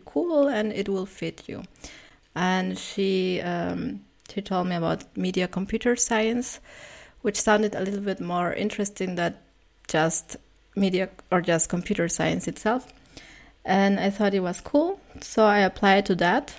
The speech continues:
and, uh, to different universities in Germany. And I got,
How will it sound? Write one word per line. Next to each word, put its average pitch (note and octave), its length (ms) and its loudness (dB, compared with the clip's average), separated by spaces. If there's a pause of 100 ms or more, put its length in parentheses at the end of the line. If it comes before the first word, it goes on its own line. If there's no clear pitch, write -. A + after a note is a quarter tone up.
(680)
and, G3 800 -2
uh, F#3+ 360 -2
to F#3+ 100 -8
different G3 400 0
universities F#3 640 -4
in G3+ 120 -2
Germany. G#3+ 560 2 (960)
And F#3+ 480 0
I F#3 800 -2 (400)
got, F3 560 0